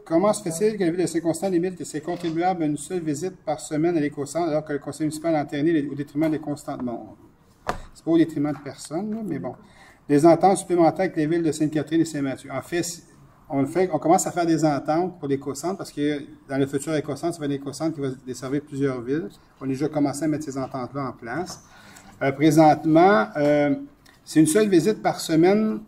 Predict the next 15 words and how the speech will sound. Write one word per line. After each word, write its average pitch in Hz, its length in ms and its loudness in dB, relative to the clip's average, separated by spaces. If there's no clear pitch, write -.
euh, 147 360 8
sur - 220 -4
cinquante-deux 160 500 4
semaines. 120 240 -6
En 117 60 -12
fait, 175 140 -8
pourquoi 185 300 -4
c'était 170 260 0
mis 165 100 4
en 143 140 2
place, 165 340 0
ça ? 208 120 -2
C'est 180 80 -8
pour 156 120 -2
éviter, 175 480 -2